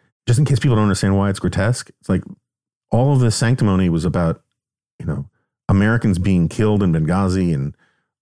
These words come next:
Obama not having an understanding of the nature of the threat from terrorism and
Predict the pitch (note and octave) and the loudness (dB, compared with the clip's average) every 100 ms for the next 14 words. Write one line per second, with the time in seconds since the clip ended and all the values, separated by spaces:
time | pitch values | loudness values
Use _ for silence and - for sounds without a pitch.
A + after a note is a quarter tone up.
0 | - F2 F2+ G2 G2 F#2+ F2+ F2+ F#2 F2+ | -4 0 2 2 2 2 0 0 0 2
1 | F2+ E2+ F2 E2 F2+ F2+ F#2 E2+ D#2 D2+ | 2 2 0 -2 0 2 2 0 0 -2
2 | D#2 F2+ - F#2 D#2 - F#2 F#2+ D#2+ - | 0 0 0 -2 -4 -4 -4 -2 -4 -2
3 | F#2+ G2+ G2 F2 G2 E2+ A#1+ | 0 0 0 0 0 0 -2